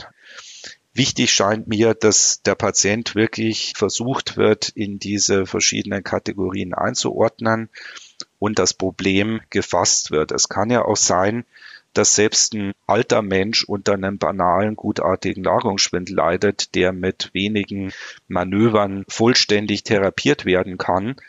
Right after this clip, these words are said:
Sie können auch in der Altersgruppe gelegentlich wirklich, äh, Wunder bewirken und in vielen Fällen zumindest auch therapeutische Anleitungen geben, wie Patienten mit dem Schwindel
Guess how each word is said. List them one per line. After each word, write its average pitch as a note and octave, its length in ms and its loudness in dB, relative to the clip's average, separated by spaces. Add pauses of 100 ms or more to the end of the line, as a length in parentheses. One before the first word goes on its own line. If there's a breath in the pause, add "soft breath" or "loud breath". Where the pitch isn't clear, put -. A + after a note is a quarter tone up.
(480 loud breath)
Sie - 200 -2
können A2+ 320 0
auch A2 160 2
in G#2 180 -2
der A#2 300 2
Altersgruppe G2 720 0
gelegentlich G2+ 760 -4
wirklich, G2 800 -2
äh, F2+ 140 -4
Wunder A#2 260 0
bewirken F2 600 -4 (720 loud breath)
und A2 240 -2
in G#2+ 100 2
vielen A2+ 320 0
Fällen A#2+ 500 2 (120)
zumindest A2+ 560 0
auch G#2+ 160 2
therapeutische G#2 880 0
Anleitungen G2+ 640 0
geben, G2+ 480 -2
wie G2+ 160 -2
Patienten G2 680 -2
mit F#2+ 180 -6
dem F#2+ 120 -4
Schwindel G2 640 -2